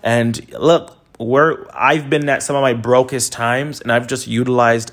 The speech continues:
anything around me to make it work. If I have a, if I ha-, I'm on a cell phone right now, I just wanna make sure to, to humble ourselves, but to also, for those who are listening, you know, if you wanna start a podcast, you know, there's a great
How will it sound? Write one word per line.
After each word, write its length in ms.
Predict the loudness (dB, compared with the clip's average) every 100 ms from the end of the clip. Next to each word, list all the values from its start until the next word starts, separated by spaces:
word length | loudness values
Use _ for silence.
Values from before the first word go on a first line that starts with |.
| -4
anything 440 | -2 -2 -4 -2
around 360 | 2 2 2 0
me 180 | -4 -4
to 120 | -4
make 240 | -2 -4
it 140 | -6 -4
work. 320 | -2 -2 -6
If 120 | 0
I 60 | 0
have 200 | 2 0
a, 140 | 0 -4 -4
if 140 | 2
I 80 | 2
ha-, 120 | 2 0
I'm 180 | 0 2
on 180 | 2
a 60 | 2
cell 300 | 0 2 2
phone 180 | 0 -2
right 240 | 0 0
now, 220 | 0 0
I 80 | 0
just 120 | -2
wanna 140 | -2 -2
make 220 | -2 -4
sure 300 | -2 -2 -2 -8 -20 -20 -20 -20 0
to, 340 | 4 6 4 0
to 120 | -4
humble 360 | 2 2 4
ourselves, 580 | 4 4 2 2 2 0
but 140 | -2 -4
to 80 | 0
also, 500 | 0 0 0 0 -4 -20 _ _ _ _ _
for 120 | 0
those 280 | 4 4 2
who 120 | 0
are 80 | 4
listening, 640 | 4 2 -4 -8 -10 -12 -12
you 80 |
know, 140 | -4 -4
if 120 | -4
you 100 | -6 2
wanna 220 | 2 2
start 200 | 2 0
a 40 |
podcast, 680 | 0 0 0 0 0 0 -2
you 40 | -4
know, 140 | 0
there's 180 | 0 -2
a 60 |
great 500 | -6 -2 2 2 0